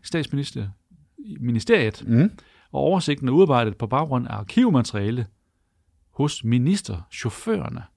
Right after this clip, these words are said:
Speaker 2: Ja.
Speaker 1: Jeg kunne godt tænke mig at tale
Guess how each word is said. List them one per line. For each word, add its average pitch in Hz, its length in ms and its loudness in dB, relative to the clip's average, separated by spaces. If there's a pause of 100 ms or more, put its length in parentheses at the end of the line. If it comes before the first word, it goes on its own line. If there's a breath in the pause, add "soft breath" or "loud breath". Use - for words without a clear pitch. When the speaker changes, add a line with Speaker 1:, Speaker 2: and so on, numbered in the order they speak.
(160)
Speaker 2:
Ja. 104 140 0 (100)
Speaker 1:
Jeg 120 100 -4
kunne 110 120 -8
godt 113 160 -6
tænke 113 280 -4
mig 98 140 -6 (2000)
at 101 100 -10
tale 117 440 -6